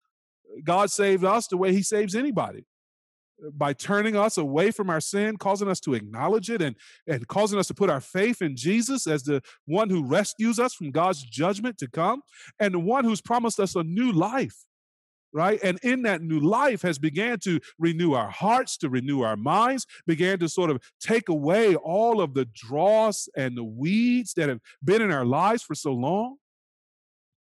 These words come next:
and has placed us in his family with other people who are being tended to by God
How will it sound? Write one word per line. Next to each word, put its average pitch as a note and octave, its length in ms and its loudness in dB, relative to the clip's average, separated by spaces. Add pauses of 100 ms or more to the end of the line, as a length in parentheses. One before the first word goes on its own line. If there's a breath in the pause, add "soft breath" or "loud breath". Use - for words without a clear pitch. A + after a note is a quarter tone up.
and D#3+ 100 0
has D3+ 120 -4
placed F#3+ 380 -2
us F3+ 160 0
in E3+ 100 -2
his D#3 180 -4
family F3+ 500 -6 (680)
with D3+ 220 -6
other F3+ 260 0
people D#3+ 340 -2
who D3 160 0
are C3 120 0
being C#3+ 280 -2
tended F#3 380 -8
to E3 140 -12
by D3 180 -4
God E3 340 -4